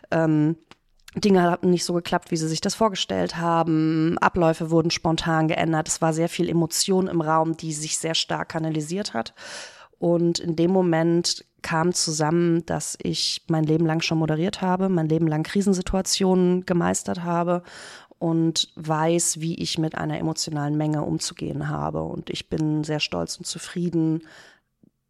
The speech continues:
wie es dann geklappt hat dabei. Ähm, ja, ohne da, also so, ich glaub, ganz viele Punkte kann man von außen gar nicht sehen, weil eben niemand mitbekommt, wie viel Threads parallel, also wie viel, wie viel,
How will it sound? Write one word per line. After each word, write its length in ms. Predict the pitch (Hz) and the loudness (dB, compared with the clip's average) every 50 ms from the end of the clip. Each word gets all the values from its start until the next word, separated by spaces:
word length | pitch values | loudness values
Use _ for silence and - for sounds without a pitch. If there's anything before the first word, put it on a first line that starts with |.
| _ _ _ - - _ _ _ _ | _ _ _ -20 -20 _ _ _ _
wie 300 | - 175 160 165 180 185 | -18 -12 -6 -4 -2 -2
es 140 | 180 - - | -2 -2 -2
dann 200 | - 156 156 156 | -2 -2 -2 -2
geklappt 460 | 151 147 - - - - - - - | -4 -8 -8 -8 -8 -8 -8 -10 -12
hat 220 | 147 139 - - - _ _ _ _ _ _ - | -10 -10 -8 -10 -10 _ _ _ _ _ _ -10
dabei. 400 | - - - - 80 - - - _ _ _ _ _ _ _ _ _ _ _ _ _ _ _ _ - - _ _ _ _ _ _ _ _ _ _ _ _ - | -10 -8 -6 -6 -8 -8 -10 -12 _ _ _ _ _ _ _ _ _ _ _ _ _ _ _ _ -20 -20 _ _ _ _ _ _ _ _ _ _ _ _ -8
Ähm, 520 | 151 139 139 139 135 135 139 143 156 156 _ _ _ _ _ _ _ _ _ _ _ _ _ _ _ _ _ _ _ _ | -8 -6 -6 -6 -8 -10 -10 -10 -12 -14 _ _ _ _ _ _ _ _ _ _ _ _ _ _ _ _ _ _ _ _
ja, 220 | 165 151 143 160 165 _ _ _ _ | -6 -6 -6 -8 -14 _ _ _ _
ohne 280 | - - 165 165 160 156 | -4 -2 0 0 0 0
da, 200 | 160 151 151 - | 0 0 0 0
also 240 | - 160 156 160 | 0 -2 -2 -2
so, 280 | 151 160 160 156 151 _ _ _ _ - | -2 -2 -2 -2 -4 _ _ _ _ -12
ich 120 | - - | -10 -8
glaub, 140 | - 165 - | -8 -8 -8
ganz 160 | - 165 - | -10 -8 -6
viele 160 | - 180 170 | -6 -6 -6
Punkte 340 | - - 190 180 175 - 185 | -4 -4 -4 -4 -2 -4 -6
kann 200 | - - 180 175 | -6 -4 -2 -2
man 120 | 180 180 | -2 -2
von 180 | 180 - 180 175 | -2 -4 -6 -4
außen 380 | - 160 165 170 - 185 180 170 | -2 -2 -2 -2 -2 -4 -4 -2
gar 160 | 165 160 160 | -2 -2 -2
nicht 180 | 170 165 - | -2 -2 -4
sehen, 520 | - - 165 160 170 185 190 202 202 175 156 | -4 -4 -2 -2 0 0 2 0 0 0 0
weil 280 | 156 151 170 180 196 | 0 0 0 0 0
eben 460 | - - 175 170 165 170 165 165 170 - - - - - - - - _ _ | -2 -2 -2 0 2 2 2 2 2 -2 -6 -14 -20 -20 -20 -20 -20 _ _
niemand 320 | - 180 185 185 180 165 170 | -2 0 2 2 2 2 2
mitbekommt, 640 | 180 175 175 - 175 - - - 170 160 165 160 | 0 0 -2 -4 -10 -8 -4 -2 -2 -2 -2 -2
wie 80 | 160 165 | -4 -6
viel 200 | - - 175 170 | -4 -4 -4 -4
Threads 380 | - - - 165 160 156 - - | -4 -6 -4 -4 -4 -4 -6 -8
parallel, 500 | - 175 160 156 160 151 151 156 156 156 | -6 -6 -6 -4 -2 -2 0 0 0 0
also 160 | 156 156 156 | 0 -2 -4
wie 40 | 160 | -6
viel, 260 | - - 175 160 160 | -2 0 0 0 0
wie 100 | 170 170 | -2 -2
viel, 320 | - - 165 160 160 165 | 0 2 2 4 4 2